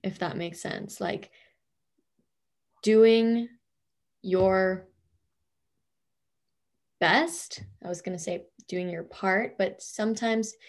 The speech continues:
people are here to not do that. That's not part of their journey this time around. So,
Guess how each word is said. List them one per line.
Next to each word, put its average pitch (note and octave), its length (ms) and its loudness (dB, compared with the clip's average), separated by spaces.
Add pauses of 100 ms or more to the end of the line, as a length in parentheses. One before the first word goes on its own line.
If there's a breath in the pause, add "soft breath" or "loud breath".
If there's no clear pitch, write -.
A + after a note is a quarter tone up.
(160 loud breath)
people G#3+ 200 -2
are G3+ 80 4
here G3+ 220 4
to G3 140 -2
not F3 260 -4
do - 180 -10
that. - 320 -8 (480 soft breath)
That's F#3 180 -6
not F#3 260 -2
part F3+ 180 -2
of F3 100 -4
their F3 140 -2
journey F3+ 360 -4
this E3 200 -6
time E3 260 -6
around. - 440 -8
So, F3 420 -6